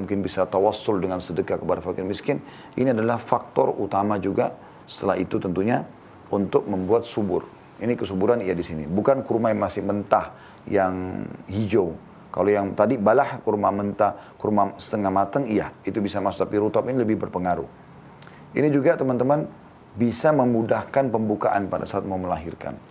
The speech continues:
Ya, kalau sudah mau melahirkan. Dan juga pada saat sudah melahirkan, konsumsi ini,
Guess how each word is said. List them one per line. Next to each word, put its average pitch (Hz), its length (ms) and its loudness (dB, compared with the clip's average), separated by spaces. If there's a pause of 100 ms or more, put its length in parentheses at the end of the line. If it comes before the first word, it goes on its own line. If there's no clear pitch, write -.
(640)
Ya, 78 140 -6
kalau 87 160 2
sudah 90 180 -2
mau 92 80 0
melahirkan. 85 320 -2
Dan 127 220 4
juga 156 320 4
pada 123 160 2
saat 113 240 -2
sudah 117 240 2
melahirkan, 123 480 2
konsumsi 113 480 0
ini, 123 320 2